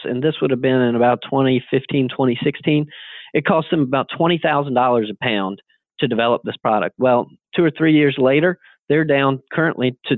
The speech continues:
two thousand dollars a pound. So you've seen quite a reduction in, uh, what it costs to develop this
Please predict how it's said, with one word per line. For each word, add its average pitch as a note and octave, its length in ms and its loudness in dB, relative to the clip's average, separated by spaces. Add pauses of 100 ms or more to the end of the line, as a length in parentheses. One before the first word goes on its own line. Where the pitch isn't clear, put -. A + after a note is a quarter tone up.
(120)
two C#3 120 2
thousand A#2 340 0
dollars G#2 400 2
a - 100 -20
pound. D#2+ 300 -6 (100)
So C3 120 2
you've C3 240 2 (100)
seen A#2+ 340 2 (360)
quite F3 360 0
a E3 40 2
reduction C3 680 -2 (100)
in, A2+ 460 0 (460)
uh, A2 280 -2
what C#3+ 140 2
it - 100 -4
costs B2 320 0
to A2 80 -8
develop B2 400 0
this A2 140 -4